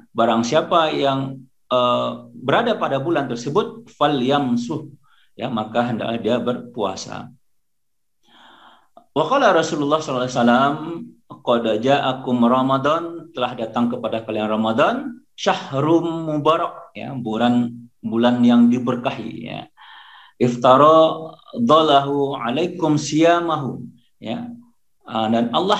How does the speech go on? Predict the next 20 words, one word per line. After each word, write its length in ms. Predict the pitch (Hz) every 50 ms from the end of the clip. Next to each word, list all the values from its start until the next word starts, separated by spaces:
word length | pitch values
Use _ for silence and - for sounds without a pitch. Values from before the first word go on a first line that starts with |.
| - - -
mewajibkan 720 | 165 160 156 147 147 143 139 240 240 240 - 170 170 160
atas 400 | - 127 - - 131 127 - -
kalian 320 | - 123 127 160 170 - 151
untuk 160 | 139 - -
apa? 640 | 151 165 - - - 117 117 127 147 180 - - -
Untuk 640 | - 127 127 131 127 120 - - - 165 - 123 127
berpuasa 960 | 135 127 123 123 - - 127 123 - - - 143 147 160 160 - 139 - -
padanya. 880 | - 120 113 110 107 113 113 117 120 120 110 107 104 104 104 101 - - _ _ _ _ _ _ _ _ _ _ -
"Tuftahu 560 | - 139 135 135 139 - - 127 120 117 117
fi-, 320 | 120 151 151 147 - - - - - - _ _ _ -
tuftahu 560 | - 147 - - - - 127 127 135 113 107
fihi 560 | - - 180 180 165 180 175 160 147 147 139 - -
abwabal 720 | 143 143 139 135 127 135 127 127 120 123 123 120 120 117 120
jannah," 640 | 131 143 165 170 165 175 180 180 180 - - - _ - - _ _
dibuka, 400 | - 156 170 139 127 - 139 120
bu-, 240 | 117 113 113 - - - 120
dibuka 640 | 120 120 120 156 170 - - - 147 135 - -
padanya 960 | - 131 123 117 113 127 151 160 147 139 131 120 120 113 110 107 107 - - -
pintu-pintu 640 | 139 139 127 123 117 - 120 117 120 113 107 107
surga. 840 | - - 143 143 143 135 135 143 143 147 143 143 143 143 143 - -